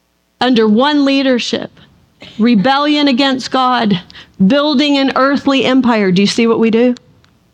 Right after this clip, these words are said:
And then God came down and confused the languages and spread it out. Then what did he do?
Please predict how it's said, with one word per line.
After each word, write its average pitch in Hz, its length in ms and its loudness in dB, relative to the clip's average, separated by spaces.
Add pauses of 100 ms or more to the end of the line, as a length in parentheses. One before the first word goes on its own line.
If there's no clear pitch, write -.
(640)
And 320 160 0
then 320 160 0
God 277 280 0
came 277 200 0
down 226 240 0
and 247 100 0
confused 240 380 0
the 220 80 2
languages 214 640 -2 (340)
and 247 180 -2
spread 247 320 -2
it 247 100 0
out. 311 240 -2 (1400)
Then 349 180 2
what 349 140 2
did 247 120 2
he 175 100 2
do? 170 240 -4